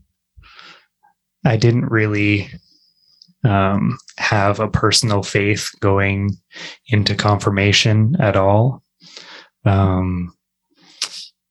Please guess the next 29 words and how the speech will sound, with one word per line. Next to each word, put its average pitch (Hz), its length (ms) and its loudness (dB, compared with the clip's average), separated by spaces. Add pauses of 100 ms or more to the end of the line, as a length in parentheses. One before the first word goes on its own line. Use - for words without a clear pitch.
(160)
and 107 100 2
I 110 140 0
didn't 139 280 2
really, 113 640 2 (200)
like, 98 480 0 (1120)
do, 107 600 4 (1120)
I 117 60 0
didn't 131 280 2
really 117 200 4
do 110 200 -2
a 104 40 -2
lot 104 340 -2
outside 101 440 -4
of 98 280 -6 (640)
going 107 160 2
to 101 60 2
mass 98 340 0
on 101 140 2
Sunday 95 640 0 (500)
and 92 360 0
anything 101 360 0
we 95 100 0
did 95 160 -4
at - 140 -6
school, - 400 -2 (600)
which 135 200 2
was 101 140 2
not 95 180 0
much. 95 440 -4